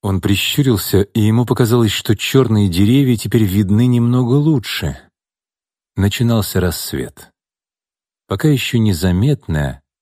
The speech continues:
но неминуемое наступление нового дня после черной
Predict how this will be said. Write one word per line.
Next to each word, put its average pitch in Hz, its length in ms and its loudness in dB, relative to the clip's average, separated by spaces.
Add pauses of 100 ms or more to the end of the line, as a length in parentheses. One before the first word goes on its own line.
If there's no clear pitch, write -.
(760)
но 87 160 0
неминуемое 113 720 0
наступление 87 920 -4
нового 73 520 -4
дня 110 420 -4 (960)
после 80 320 -6
черной 95 640 -2